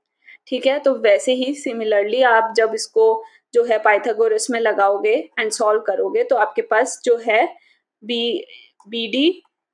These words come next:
square is equals to x आ जाएगा। तो फिर बी डी क्या हो गया? under root x,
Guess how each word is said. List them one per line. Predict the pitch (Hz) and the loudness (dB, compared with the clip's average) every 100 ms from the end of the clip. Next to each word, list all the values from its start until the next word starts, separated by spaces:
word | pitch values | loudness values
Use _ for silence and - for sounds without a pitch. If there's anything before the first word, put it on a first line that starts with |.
| _ | _
square | - - 233 226 233 | -18 0 2 2 0
is | 226 | -2
equals | - 208 208 | -2 -2 -2
to | 285 - | -4 -2
x | 196 - | -2 0
आ | 190 | -4
जाएगा। | - - - - - _ _ _ - | -4 -6 -6 -8 -12 _ _ _ -8
तो | |
फिर | 233 254 | -2 -2
बी | 214 220 | -2 -6
डी | 196 233 | -6 -4
क्या | 233 214 | 0 2
हो | 226 | 2
गया? | 202 220 370 - - | 2 2 2 -6 -8
under | 208 208 202 | -4 -2 0
root | 269 415 - _ _ _ | 0 0 -6 _ _ _
x, | - - - | -12 -10 -12